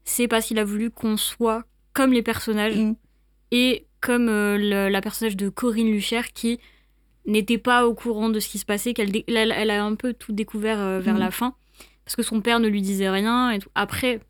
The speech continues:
Speaker 1: bien sûr, elle a pas for-, elle a pas cherché à s'intéresser à ça, mais je pense que toute cette absence même de chronologie,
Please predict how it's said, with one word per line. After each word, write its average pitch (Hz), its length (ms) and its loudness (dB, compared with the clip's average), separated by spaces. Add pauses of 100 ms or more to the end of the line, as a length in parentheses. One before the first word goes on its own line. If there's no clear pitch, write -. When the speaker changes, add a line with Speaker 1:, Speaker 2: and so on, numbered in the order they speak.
Speaker 1:
bien 190 80 -6
sûr, 220 200 -6
elle 196 60 0
a 180 60 0
pas 202 320 -4
for-, 208 300 -6
elle 196 140 -2
a 180 60 0
pas 208 160 -2
cherché 226 420 -4
à 196 100 0
s'intéresser 190 480 -6
à 180 60 -4
ça, - 200 -4 (440)
mais 208 80 0
je 196 120 0
pense 240 300 -2
que 240 320 -2 (500)
toute 226 140 -4
cette 214 220 0
absence 208 340 -2
même 214 160 0
de 202 80 0
chronologie, 220 720 0